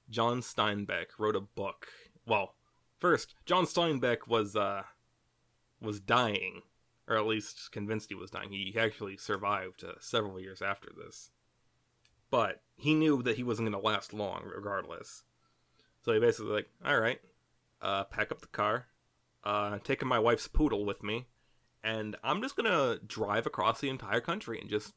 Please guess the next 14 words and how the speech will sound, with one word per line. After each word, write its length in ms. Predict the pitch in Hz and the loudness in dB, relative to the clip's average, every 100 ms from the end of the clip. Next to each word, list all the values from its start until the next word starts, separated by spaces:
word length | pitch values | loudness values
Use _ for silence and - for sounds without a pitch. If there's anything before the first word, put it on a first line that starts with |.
| - | -14
see 380 | - 98 95 120 | -12 -8 0 2
everything 540 | 160 110 - - - | 2 0 -4 -16 -6
and 240 | 101 104 101 | -4 -2 0
write 160 | 107 | 2
a 60 | 135 | 2
book 240 | 139 196 | 2 -2
about 300 | - - - | -4 -6 -6
it." 140 | - - _ _ _ _ _ _ _ | -8 -14 _ _ _ _ _ _ _
He 60 | 113 | -8
went, 240 | 123 135 | -6 -2
like, 160 | 110 104 | -2 -2
ten 340 | - - 117 117 | -6 -6 -4 -2
thousand 440 | 110 104 107 110 | 0 0 0 -2
miles. 720 | 104 101 101 110 110 180 - | -2 -2 -2 -4 -6 -14 -20